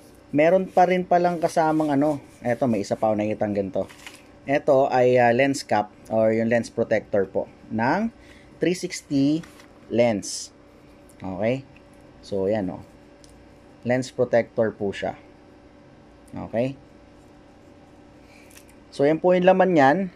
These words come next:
And eto pa, meron pa akong isang nakikita rito na nakabalot. Tignan natin. Ano bang laman nito? What's this?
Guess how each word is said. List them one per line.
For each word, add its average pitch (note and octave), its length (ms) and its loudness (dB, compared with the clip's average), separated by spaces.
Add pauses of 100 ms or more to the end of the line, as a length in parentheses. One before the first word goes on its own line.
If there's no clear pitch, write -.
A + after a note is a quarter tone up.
(220)
And E3 400 2
eto E3 240 4
pa, E3+ 160 2
meron D3+ 240 2
pa D3 160 2
akong C#3+ 120 -2
isang D3 200 0
nakikita C3+ 560 2
rito A2+ 480 -2 (800)
na G2 480 -2
nakabalot. F#2 600 -2 (800)
Tignan G#2 240 -4
natin. G2 320 -4
Ano D3 80 -4
bang D3 320 -4
laman B2 320 -2
nito? - 240 -10 (160)
What's - 240 -12
this? - 400 -8